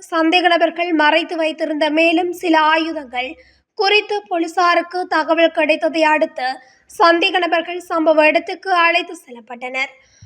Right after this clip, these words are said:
அங்கு சந்தேக நபர்கள் காவல்துறை அதிகாரிகளினால்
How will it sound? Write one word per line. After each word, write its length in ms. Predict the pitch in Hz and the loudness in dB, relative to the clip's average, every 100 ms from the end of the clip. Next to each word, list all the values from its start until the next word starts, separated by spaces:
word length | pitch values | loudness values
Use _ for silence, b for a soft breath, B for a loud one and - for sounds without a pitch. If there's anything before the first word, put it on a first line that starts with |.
| b 359 | b 0
அங்கு 280 | 359 381 381 | 0 0 -2
சந்தேக 420 | 403 359 359 415 | -2 -2 0 0
நபர்கள் 420 | 392 381 330 349 359 | 0 0 -2 -2 -2
காவல்துறை 580 | 349 320 349 339 349 339 | 2 4 4 0 -4 0
அதிகாரிகளினால் 1000 | 320 285 311 320 320 330 311 269 247 | 0 0 0 0 2 -2 -2 -4 -4